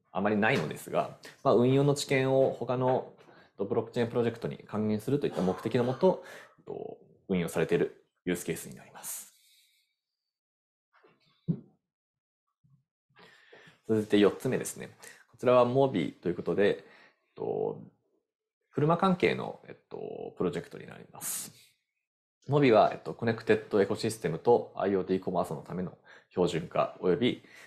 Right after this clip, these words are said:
ウェブスリー基盤を構築する世界的な、非営利の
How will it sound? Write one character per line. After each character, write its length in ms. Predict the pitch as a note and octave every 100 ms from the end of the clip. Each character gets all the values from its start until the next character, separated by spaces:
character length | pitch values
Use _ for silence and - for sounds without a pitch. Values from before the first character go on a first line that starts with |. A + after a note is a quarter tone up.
| _ G#2
ウ 60 |
ェ 40 | G2+
ブ 60 |
ス 160 | G2+ G#2
リ 120 | G2
ー 20 |
基 120 | F#2 F2
盤 180 | - - - -
を 140 | F2
構 200 | - F2
築 160 | - -
す 120 | F2
る 100 | D#2
世 120 | -
界 180 | - E2
的 180 | E2 E2+
な、 200 | D#2+ - - _ _ _ _ _ _ _ - F#2
非 180 | - A#2+
営 80 |
利 80 | F2
の 120 | B1+